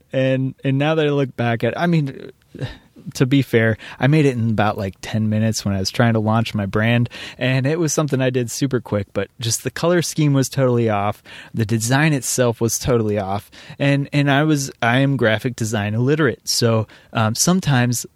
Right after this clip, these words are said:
just like, just like that, you know, it's totally worth having somebody to come in and coach you on your landscape, and, and that's something that's totally okay, because some of us are skilled at some things, and others of us are skilled at other things, and that's fine.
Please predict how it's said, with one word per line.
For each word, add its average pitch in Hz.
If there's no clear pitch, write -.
just 147
like, 160
just 143
like 147
that, 107
you 123
know, 123
it's -
totally 156
worth 131
having 123
somebody 131
to 113
come 147
in 151
and 123
coach -
you 113
on 135
your 156
landscape, 123
and, 107
and 117
that's 123
something 127
that's 107
totally 135
okay, 107
because -
some 131
of 143
us 147
are 147
skilled 127
at 131
some 107
things, 110
and 156
others 135
of 113
us 113
are -
skilled 107
at 104
other 95
things, -
and 117
that's 113
fine. 92